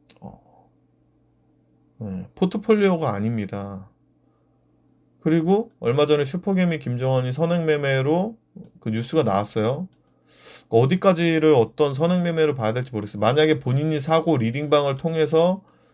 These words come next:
그거를 끌어올리고 팔았다. 그러면은 이제 그건 제가 볼 때 문제가 좀 있고 그냥 자기가 샀는데 진짜 그냥 좋아서 사-,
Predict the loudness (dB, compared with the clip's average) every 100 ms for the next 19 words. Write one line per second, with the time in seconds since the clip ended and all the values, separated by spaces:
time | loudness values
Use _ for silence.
0 | _ _ -2 0 0 2 2 2 2 -2
1 | -2 0 0 2 -2 -6 _ _ _ _
2 | _ _ _ _ _ _ _ 0 4 4
3 | 4 0 4 2 4 2 0 -2 -4 -4
4 | -2 -4 -4 -6 -4 -2 -2 -2 -4 -6
5 | -4 -2 -2 -4 _ _ _ 0 0 2
6 | 2 4 4 6 4 2 2 0 -2 -2
7 | 0 -2 -2 4 4 4 0 0